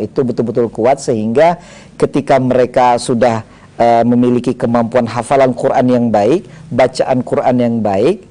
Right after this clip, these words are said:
dan juga bersanad, dan kemudian ditopang pula dengan kemampuan, eh, bahasa Arab mereka yang juga baik.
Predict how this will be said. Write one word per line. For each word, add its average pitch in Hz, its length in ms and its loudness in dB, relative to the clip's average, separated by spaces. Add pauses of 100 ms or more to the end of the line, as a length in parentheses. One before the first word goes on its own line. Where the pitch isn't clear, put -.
dan 113 240 0
juga 117 260 0
bersanad, 113 640 -2 (400)
dan 123 240 0
kemudian 135 800 -2
ditopang 131 480 -2
pula 143 240 0
dengan 123 400 -2
kemampuan, 123 800 -4 (380)
eh, 107 720 -2
bahasa 104 420 -6
Arab 104 240 -8
mereka 101 300 -6
yang 98 340 -6
juga 92 380 -8
baik. 87 320 -10